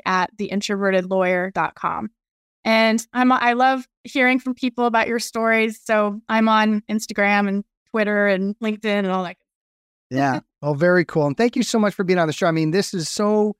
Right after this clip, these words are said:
Speaker 2: incredibly helpful and I think, uh, refreshing for, you know, fifty percent of the legal community that fall into that, into that introverted,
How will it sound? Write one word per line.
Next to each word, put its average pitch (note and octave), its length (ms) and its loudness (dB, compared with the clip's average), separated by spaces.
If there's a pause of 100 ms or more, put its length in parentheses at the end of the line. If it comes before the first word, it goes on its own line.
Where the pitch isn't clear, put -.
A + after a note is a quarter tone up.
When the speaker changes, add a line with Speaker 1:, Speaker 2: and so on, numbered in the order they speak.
(280)
Speaker 2:
incredibly E3+ 680 2
helpful D#3 680 -2
and D3 240 -2
I C#3+ 120 -2 (100)
think, D3+ 340 0
uh, D3+ 80 0
refreshing C#3 920 0
for, C#3+ 440 0 (260)
you D3+ 80 0
know, C#3+ 80 0
fifty G3+ 360 0
percent E3+ 440 0
of D3+ 60 -2
the C#3+ 80 -6
legal D#3 260 0
community D3 440 0
that C3+ 220 -4
fall D3 200 4
into D3 240 0
that, C3+ 360 0
into C#3 240 -4
that C3+ 140 -2
introverted, C3+ 640 0